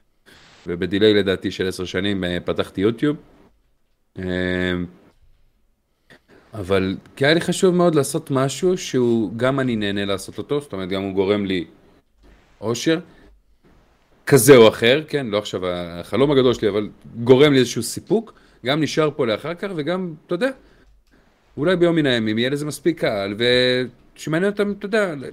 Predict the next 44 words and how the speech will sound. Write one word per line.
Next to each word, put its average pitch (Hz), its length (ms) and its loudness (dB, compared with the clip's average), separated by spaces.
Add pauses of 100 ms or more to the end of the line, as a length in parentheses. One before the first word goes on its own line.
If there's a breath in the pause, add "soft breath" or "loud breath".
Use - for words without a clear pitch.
לראות 175 280 0
איך 160 120 -4
אני 139 120 0
ניגש 120 360 2
לדברים, 120 420 0
איך 127 140 -4
אני 120 140 -4
מגיב 113 320 0
לדברים, 165 420 -2
איך 143 120 -6
אני 156 160 0
מדבר 131 360 0
על 170 60 0
נושאים 185 360 -2 (440 loud breath)
שבעיניי 117 500 2
מאוד 127 180 2
מאוד 131 140 -2
חשובים. 107 360 -4 (640 soft breath)
ובגלל 110 220 0
זה 143 100 -2
אני 156 100 -2
גם 143 120 -2
מנסה 127 240 -2
לקחת 156 340 -4
את - 40 -4
הערוץ 151 280 4
הזה, 151 160 -4
הוא 151 120 -2
מ-, 151 40 -2
אה, 151 160 -2 (800)
אתה - 60 -12
יודע, 120 140 -6
מריאקשנים 123 840 -2
ל-, 107 260 4 (960 soft breath)
אה, 104 240 -8
של 101 240 -6
אי-פופ 170 400 0 (100)
בהתחלה, 127 600 4
ורק 135 240 2
שם 165 300 0
אני 156 300 0
ל-, 123 60 -2 (580)
לצאת - 260 -6
קצת 123 140 -8